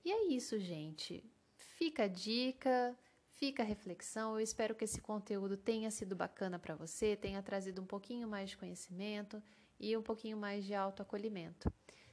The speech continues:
Se você quiser dividir os seus pensamentos sobre tudo isso, você pode mandar um e-mail pra mim no maria carolina zen arroba gmail ponto com, ou você pode deixar um comentário lá no meu Instagram, que eu falei no começo do episódio, arroba Carol que escreve.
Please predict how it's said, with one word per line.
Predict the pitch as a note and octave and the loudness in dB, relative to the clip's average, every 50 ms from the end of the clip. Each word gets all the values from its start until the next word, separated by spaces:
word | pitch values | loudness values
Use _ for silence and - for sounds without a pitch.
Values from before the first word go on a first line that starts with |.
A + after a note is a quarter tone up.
| - - | -20 -16
Se | - - - - A3+ | -12 -8 -4 -2 -2
você | A3 G#3 A3+ A3 - A3 G#3 | 0 0 0 2 4 2 2
quiser | - G#3+ G3 G#3 G#3+ A3+ | 2 2 2 4 4 4
dividir | A3 A3+ A3 G#3 G3 G#3+ | 2 0 -2 0 2 2
os | G#3 | 4
seus | G3+ G#3+ G#3 | 4 2 0
pensamentos | - - G3+ G3 - - F#3+ F#3 F#3 F#3 - - | 0 0 0 0 0 0 -2 -2 -4 -4 -6 -4
sobre | - F#3+ E3+ F3+ F#3+ | -2 -2 -2 -2 -4
tudo | F#3+ - G3 F#3 - F3+ | -4 -4 -6 -4 -2 -2
isso, | F#3 G3 A3 B3 A#3+ - B3 | 0 0 0 0 -2 -2 -6
você | A3 G#3+ - - | -6 -6 -6 -4
pode | - - G3+ G3+ G3+ | 0 0 0 0 0
mandar | G3+ G3+ G3 F#3+ F#3+ F3+ | -2 -2 0 0 0 0
um | F#3 | 0
e-mail | F#3 F#3 F#3 F3+ F3 F3 E3+ | 0 0 0 0 0 -2 -4
pra | - - D#3+ | -4 -6 -6
mim | D#3+ E3 F#3+ G#3+ A#3 A3+ | -4 -4 -2 -2 -2 -2
no | A3 G#3+ | -2 -2
maria | F#3+ F3+ F3+ F#3+ G3+ G#3 G3+ | 0 0 0 0 0 0 0
carolina | G3+ - F#3+ F3+ F3 E3+ F3 E3+ E3+ E3 E3 | 0 0 0 0 0 -2 -2 -4 -4 -4 -6
zen | D#3+ E3 F#3 F#3 F#3+ G3 G3 - - | -4 0 0 0 0 0 -2 -4 -4
arroba | F#3 F3 E3+ F#3 F3 F3+ F3+ | -4 -4 -2 -2 -2 -2 -2
gmail | E3+ F3+ G3 F#3 F3+ F3+ F3 F3 F3 | -2 -2 -2 -2 -2 -2 -2 -2 -2
ponto | F3 - F3 E3+ D#3+ - - - | -4 -6 -8 -8 -8 -10 -8 0
com, | - F#3+ G3 A3+ D4+ E4+ - - _ _ - - - - - - | 2 4 4 4 4 0 -4 -12 _ _ -20 -20 -20 -8 4 8
ou | B3+ D4+ D4+ | 8 10 10
você | C#4+ C#4+ - C4 | 8 4 2 0
pode | - - G3+ G3+ G3 G#3+ | 2 2 0 0 0 0
deixar | F#3+ G3 G3+ G3 - - F#3+ F#3 | -2 -2 0 0 0 0 0 0
um | F#3 | 0
comentário | F#3 - F#3 F3 F3 F3+ - F3 E3 D#3+ E3+ E3 | -2 -6 -6 -6 -6 -6 -4 -4 -2 -2 -2 -4
lá | E3 E3 E3 F3 F#3+ G#3+ B3+ D4 D#4+ D#4 | -4 -2 4 8 8 10 10 8 6 2
no | - A#3 | -2 -2
meu | A3 G#3 F#3+ F3+ F#3 | 0 0 0 0 0
Instagram, | F3+ - - - E3 E3 F3 G3+ B3+ | -2 -2 -4 -6 -4 -2 -2 0 0
que | D4 - | 0 -2
eu | A3 - | -2 -2
falei | - F3+ F3 F3 | 0 0 -2 -2
no | F3 F3 | -4 -6
começo | - F#3 E3 E3 E3 - | -6 -8 -8 -8 -8 -8
do | - | -10
episódio, | D#3+ - - D#3 E3 F3 G3+ A#3+ B3+ B3+ A#3 | -10 -10 -6 -2 2 4 4 4 4 2 2
arroba | G#3 G3 G3+ F3+ F#3+ | 0 0 -2 -2 -2
Carol | F#3 - F3+ F3 E3 E3 | -4 -4 -4 -4 -4 -6
que | - - | -6 -8
escreve. | - - - G3 F#3+ G#3 A3+ B3+ C4 C#4 D4+ E4 D4+ | -8 -8 -4 0 2 4 4 4 4 4 2 0 0